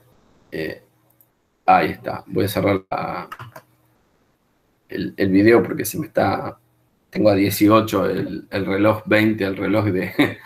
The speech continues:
<laughs> de, de lo que está haciendo el procesador, no sé qué es lo que está pasando. Eh, <laughs> eh, eso, esos cuadrados y sim-, chirimbolitos que se veía ahí, es que, eh,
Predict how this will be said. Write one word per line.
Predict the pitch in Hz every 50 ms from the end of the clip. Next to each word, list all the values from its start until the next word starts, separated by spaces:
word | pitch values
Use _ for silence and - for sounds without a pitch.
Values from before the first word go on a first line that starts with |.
| - - -
<laughs> | - _ _ _
de, | - - - - - - 101 - - - _ _ _ _ _ _ - _ _ _ _ _ _ _ _
de | - - 113 - - - - - -
lo | - - 104 101
que | - 98
está | - - 101
haciendo | 98 107 107 107 104
el | 92
procesador, | - 95 107 - 104 110 117 127 123
no | 113 104
sé | - 110 104
qué | 104 101 101
es | 98
lo | 98 95
que | 98 110
está | - - 98 92
pasando. | 92 92 - - - - - - - _ _ - - - - - - _ -
Eh, | - 131 131 135 131 135 135 135 - - 107 - 170 123 107 - - - - - - - _ - - - -
<laughs> | - 131 - - _ _ - - - - - - _ _
eh, | - 127 123 123 120 123 123 120 120 120 120 120 120 120 117 117 117 113 113 110 110 110 107 107 107 104 101 101 98 90 - _ - - - -
eso, | - 202 202 202 214 -
esos | 196 196 190 196 -
cuadrados | - 175 175 165 165 185 208 214 208 190 170 160 151 147 143 131 -
y | 131 120
sim-, | - 135 135 127 127 - -
chirimbolitos | - 135 131 127 127 131 143 160 190 196 165 - 190 -
que | - 120 113
se | - 120
veía | 123 135 151 170 175 175
ahí, | 180 185 190 190 180 185 - - _ _
es | - 190 202 180 185 - _
que, | - 202 202 196 196 190 196 196 196 190 190 _ _ _ _ _ _
eh, | 143 143 135 127 131 131 131 127 127 127 123 123 123 120